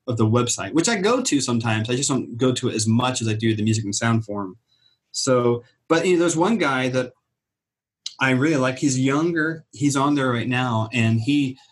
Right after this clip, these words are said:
um, does a really good job of just helping other people out. Alec Wiesner.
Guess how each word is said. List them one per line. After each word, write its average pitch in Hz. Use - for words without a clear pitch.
um, 113
does 147
a 123
really 254
good 131
job 131
of 113
just 131
helping 151
other 139
people 135
out. 123
Alec 180
Wiesner. 117